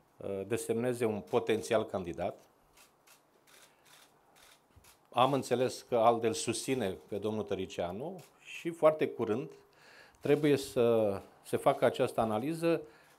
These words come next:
care dintre cei doi potențial candidați de la P S D și de la alde au cele mai mari șanse să scape România de acest om care este acum la Cotroceni.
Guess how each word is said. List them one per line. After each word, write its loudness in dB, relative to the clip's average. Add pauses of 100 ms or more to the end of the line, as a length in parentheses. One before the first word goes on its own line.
(100)
care 6
dintre -2
cei -2
doi 0
potențial -2
candidați -2
de -4
la 2
P -2
S -8
D -4
și -10
de -8
la 2 (300)
alde 0 (680)
au 8
cele 0
mai 0
mari 0
șanse -4 (400)
să -20
scape 2
România 0
de -4
acest -4
om -4
care -4
este -6
acum -8
la -6
Cotroceni. -4